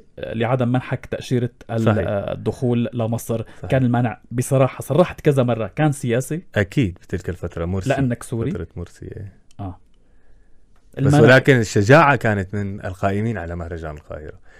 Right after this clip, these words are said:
Speaker 1: وجهت
Speaker 2: وكل
Speaker 1: رسالة
Speaker 2: أصدقائنا،
Speaker 1: وقتها.
Speaker 2: إيه، وكل أصدقائنا، وحتى من يخالفونني الرأي.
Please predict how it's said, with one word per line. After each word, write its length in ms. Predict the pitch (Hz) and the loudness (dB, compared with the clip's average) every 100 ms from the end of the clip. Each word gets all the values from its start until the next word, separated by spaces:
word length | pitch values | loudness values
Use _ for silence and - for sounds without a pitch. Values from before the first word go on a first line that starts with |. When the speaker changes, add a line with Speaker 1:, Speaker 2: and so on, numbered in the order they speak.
| - - - - | -20 -20 -20 -16
Speaker 1:
وجهت 380 | - 143 143 185 | 0 4 6 8
Speaker 2:
وكل 180 | 175 180 | 8 8
Speaker 1:
رسالة 340 | 156 156 - | 6 8 8
Speaker 2:
أصدقائنا، 420 | 117 139 143 123 117 | 8 8 6 4 0
Speaker 1:
وقتها. 80 | |
Speaker 2:
إيه، 160 | 117 120 | 0 0
وكل 320 | 107 165 175 | 2 4 4
أصدقائنا، 760 | 147 110 113 - 117 113 107 101 | 2 0 -2 0 0 0 -4 -2
وحتى 760 | 113 151 180 180 - 175 170 165 | 4 4 4 -2 0 2 2 0
من 300 | 156 160 156 | 0 -2 -2
يخالفونني 920 | 139 147 143 139 - 156 156 156 151 | -2 0 2 2 -2 -4 -2 -2 0
الرأي. 240 | 131 - | 2 0